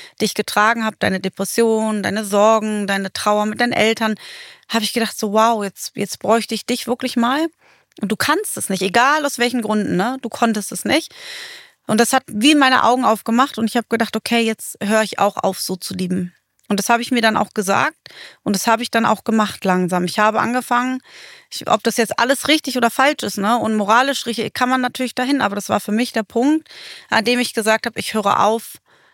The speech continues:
so viel zu investieren in meine Ehe, an Gefühlen, an Bereitschaft, an“, genau, und von dem Moment an hab ich mein Ding durchgezogen, meinen Sport, mein, meine Prioritäten gesetzt, weil ich mir einfach dachte,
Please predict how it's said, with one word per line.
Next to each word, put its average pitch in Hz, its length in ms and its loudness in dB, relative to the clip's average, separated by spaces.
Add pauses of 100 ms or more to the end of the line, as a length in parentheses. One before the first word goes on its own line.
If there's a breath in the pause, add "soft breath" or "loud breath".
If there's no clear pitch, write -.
(280 soft breath)
so 208 160 2
viel 202 480 2 (180)
zu - 140 -4
investieren 185 540 -2
in 185 80 0
meine 185 260 -2
Ehe, 180 240 -4
an 196 200 -2
Gefühlen, 226 580 0
an 185 200 -2
Bereitschaft, 196 760 -2
an“, 185 240 0 (280 loud breath)
genau, 214 320 4
und 196 180 -2
von 214 180 2
dem 233 160 4
Moment 220 300 2
an 202 120 -2
hab 196 140 0
ich 196 260 -6
mein 196 260 0
Ding 247 200 2
durchgezogen, 226 840 -2 (440 loud breath)
meinen 190 200 2
Sport, 202 640 2
mein, 185 320 0 (280 loud breath)
meine 226 340 2
Prioritäten 240 760 0
gesetzt, 254 440 -2
weil 196 100 2
ich 214 140 -4
mir 214 80 0
einfach 214 320 -2
dachte, 220 440 -2